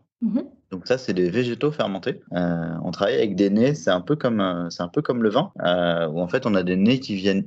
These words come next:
Speaker 2: identifier les molécules aromatiques de la viande. Donc, euh, quand ils mangent un bout de viande, bah, ils viennent se dire, euh, « Qu'est-ce que j'ai en note d'attaque ? Qu'est-ce que j'ai en note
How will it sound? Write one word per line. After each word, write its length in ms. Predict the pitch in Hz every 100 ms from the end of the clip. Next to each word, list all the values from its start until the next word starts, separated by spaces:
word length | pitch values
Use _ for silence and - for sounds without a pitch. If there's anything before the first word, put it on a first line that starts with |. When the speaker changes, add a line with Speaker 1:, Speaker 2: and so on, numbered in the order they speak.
| -
Speaker 2:
identifier 960 | 131 127 127 127 117 - - 135 170 170 -
les 160 | 107
molécules 560 | 113 127 135 127 143 143
aromatiques 420 | 117 107 104 127
de 60 | 110
la 100 | 95
viande. 300 | 101 139 - _ -
Donc, 280 | - 87 -
euh, 60 |
quand 140 | 82 104
ils 100 | 101
mangent 240 | 104 110
un 100 | 98
bout 140 | 90 87
de 80 |
viande, 260 | 87 117 110
bah, 80 | 82
ils 60 |
viennent 180 | 78 87
se 140 | 87 82
dire, 240 | 98 92
euh, « 80 | 80 -
Qu'est-ce 220 | 110 107
que 100 | 107
j'ai 200 | 92 101
en 100 | 98
note 180 | 90 85
d'attaque ? 640 | 85 80 87 104 110 95
Qu'est-ce 220 | - 98
que 140 | - 92
j'ai 140 | 90
en 140 | 90 87
note 280 | 90 90